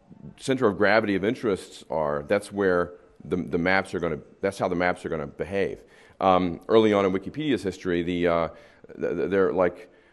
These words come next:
th-, there was, like, ten times more pages for a while there on, like, the, the wars in the Star Trek universe than there were on, like,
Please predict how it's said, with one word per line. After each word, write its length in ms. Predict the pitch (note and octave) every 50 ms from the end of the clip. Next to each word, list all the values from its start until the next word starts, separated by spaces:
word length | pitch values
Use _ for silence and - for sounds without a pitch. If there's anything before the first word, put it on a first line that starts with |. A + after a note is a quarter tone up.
| _ _ - -
th-, 320 | - D#2 - - - - - -
there 220 | D2 F2 G#2 G2+
was, 460 | G2+ G2 F#2+ F#2 F2+ - - - - - -
like, 220 | D2+ E2 - -
ten 240 | - B2+ C3 C3+ B2+
times 320 | C3 A#2+ A2 G#2+ G2 F#2
more 140 | G2+ G2 F#2
pages 600 | - - A2 A2+ A#2 A2 G2+ F#2 E2+ D#2 - -
for 160 | - - F#2+
a 60 | F2 E2+
while 240 | E2+ E2 E2 E2
there 260 | D#2+ E2+ E2 E2 D#2+ -
on, 240 | D2 F2 F2 E2+
like, 280 | E2+ E2 E2 D#2 - -
the, 200 | E2+ E2 D#2+ -
the 140 | D#2+ E2+ D#2+
wars 440 | D#2 E2 F2 F#2+ G2 F#2 F#2 F2 -
in 100 | D2+ E2
the 60 | E2
Star 280 | - - - G2+ G#2+ A2
Trek 260 | - - D#2+ D2 -
universe 420 | E2+ D#2+ D#2 - D2+ D#2+ D#2 -
than 100 | - F2
there 100 | E2+ D#2+
were 220 | D#2 E2 E2+ E2+ E2
on, 140 | D#2+ D#2+ D#2+
like, 300 | D#2+ D#2+ D2 - -